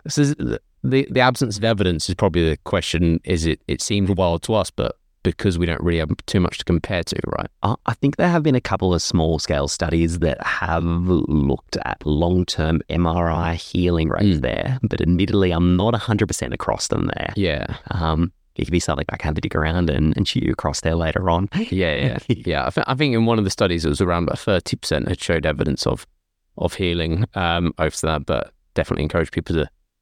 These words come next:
Speaker 1: do their own research. And, and there is a lot of studies out there. I think when I first came into the, um, or came back into your,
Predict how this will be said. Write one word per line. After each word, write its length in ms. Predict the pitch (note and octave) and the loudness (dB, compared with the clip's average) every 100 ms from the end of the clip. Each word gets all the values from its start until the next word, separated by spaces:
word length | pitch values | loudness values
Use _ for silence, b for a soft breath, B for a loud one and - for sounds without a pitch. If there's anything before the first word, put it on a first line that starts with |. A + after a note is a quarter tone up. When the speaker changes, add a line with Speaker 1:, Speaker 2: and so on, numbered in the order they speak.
| _ G#2 | _ -6
Speaker 1:
do 160 | A2 A2 | 0 2
their 140 | G#2+ | 4
own 260 | G#2 G2+ G2 - | 4 2 0 -4
research. 440 | - G#2+ G2+ B2+ A2+ | -4 -2 2 0 2
And, 100 | C#3+ | 0
and 140 | C#3 C#3 | 2 4
there 120 | C#3+ | 6
is 140 | D#3 | 4
a 40 | A#2+ | 4
lot 100 | A#2+ | 0
of 80 | C3 | 0
studies 280 | B2+ F#2+ | 0 0
out 200 | G2 F2 | 2 0
there. 220 | D#2 D#2+ C#2+ | 0 -2 0
I 80 | - | -2
think 220 | A2 A#2 | -2 -2
when 160 | G#2 G2 | 0 0
I 100 | F2+ | 0
first 500 | - F#2+ E2+ - - | 0 0 0 -6 -6
came 240 | A2 G2 | 0 0
into 200 | E2+ G#2 | 2 2
the, 360 | F2+ E2+ D#2 - B B B B _ _ _ _ - | 2 2 0 -4 B B B B _ _ _ _ -4
um, 640 | G2 E2+ E2+ E2+ E2 D#2 - _ - | -2 0 2 2 2 0 -4 _ -4
or 160 | E2+ D#2 | -2 -2
came 240 | - E2 | -2 -2
back 240 | D#2 C#2+ | -2 -2
into 240 | - E2+ - | -2 -2 0
your, 260 | E2 C2 | 0 -2